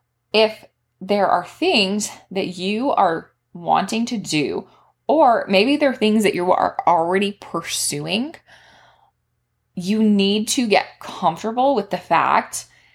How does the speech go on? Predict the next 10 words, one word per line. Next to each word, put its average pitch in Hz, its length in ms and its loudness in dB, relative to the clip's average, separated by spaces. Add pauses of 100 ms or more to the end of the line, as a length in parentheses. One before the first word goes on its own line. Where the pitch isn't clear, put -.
(200)
that 185 480 4
you 190 300 -2
are 277 120 2
not 175 540 0
going 156 400 2
to 190 220 -4
be 165 280 0
amazing 165 800 -2
at 285 200 2
it 339 400 0